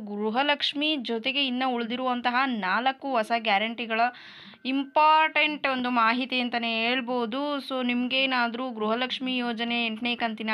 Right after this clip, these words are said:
ಹಣ ಬಂದಿಲ್ಲ ಇನ್ನೂ ಕೂಡ ಅಂತಂದ್ರೆ no tension. ಯಾಕೆ ಅಂತ ಅಂದ್ರೆ ಇವತ್ತು ನಿಮ್ಗೋಸ್ಕರ ಒಂದು, ಆ, ಸರ್ಕಾರದ ಕಡೆಯಿಂದ ಮ-, ಹೊಸ ಮಾಹಿತಿ ಬಂದಿದೆ ಅಂತಲೇ ಹೇಳ್ಬೋದು. ಯಾವುದೇ ಕಾರಣಕ್ಕೂ ಕೂಡ ಈ ಒಂದು ಮಾಹಿತಿಯನ್ನ ಮಿಸ್ ಮಾಡ್ಕೊಳ್ಳೋದಕ್ಕೆ ಹೋಗ್ಬೇಡಿ.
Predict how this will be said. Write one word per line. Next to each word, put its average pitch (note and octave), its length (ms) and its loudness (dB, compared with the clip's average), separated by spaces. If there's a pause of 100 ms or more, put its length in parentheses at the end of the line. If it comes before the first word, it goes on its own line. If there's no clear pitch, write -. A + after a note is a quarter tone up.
ಹಣ G3+ 220 0
ಬಂದಿಲ್ಲ A3 360 0
ಇನ್ನೂ G#3+ 340 -2
ಕೂಡ G#3+ 200 -2
ಅಂತಂದ್ರೆ G3+ 760 0
no A3 680 -2
tension. A3 540 -2
ಯಾಕೆ G#3 240 -2
ಅಂತ A3 160 -2
ಅಂದ್ರೆ G#3+ 280 2
ಇವತ್ತು G#3 480 -2 (560)
ನಿಮ್ಗೋಸ್ಕರ E4 800 4
ಒಂದು, D#4 440 0
ಆ, A#3 260 4
ಸರ್ಕಾರದ A#3+ 520 2
ಕಡೆಯಿಂದ C4 480 0 (180)
ಮ-, G3+ 260 0
ಹೊಸ F#3+ 460 2
ಮಾಹಿತಿ A#3+ 500 2
ಬಂದಿದೆ A3+ 300 -2
ಅಂತಲೇ G#3+ 320 -2
ಹೇಳ್ಬೋದು. G#3+ 400 -2
ಯಾವುದೇ A3 580 4
ಕಾರಣಕ್ಕೂ C#4 560 2
ಕೂಡ B3+ 240 2
ಈ A#3+ 80 2
ಒಂದು A#3 240 -2
ಮಾಹಿತಿಯನ್ನ G#3+ 560 0
ಮಿಸ್ G3 260 -6
ಮಾಡ್ಕೊಳ್ಳೋದಕ್ಕೆ G3 560 -4
ಹೋಗ್ಬೇಡಿ. G3 580 -2